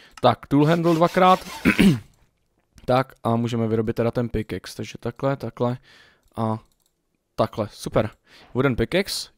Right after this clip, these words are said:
easy. To bychom měli už tady tuhle tu část víceméně hotovou, kromě té kolosál čestky a tady těchhle esencí. Dobře, co to máme tady? Compressed block of iron. OK, jak se tady získává vůbec iron? Typuju, že asi jako z kytky, ale ta kytka jak se získává?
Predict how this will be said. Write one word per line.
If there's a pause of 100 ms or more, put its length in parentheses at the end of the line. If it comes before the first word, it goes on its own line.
easy. (640)
To
bychom
měli
už
tady
tuhle (160)
tu
část
víceméně
hotovou,
kromě
té
kolosál
čestky (420)
a
tady
těchhle (300)
esencí. (600)
Dobře,
co
to
máme
tady?
Compressed (160)
block
of (240)
iron.
OK,
jak
se
tady
získává
vůbec (140)
iron? (360)
Typuju,
že
asi
jako
z
kytky,
ale
ta
kytka
jak
se
získává?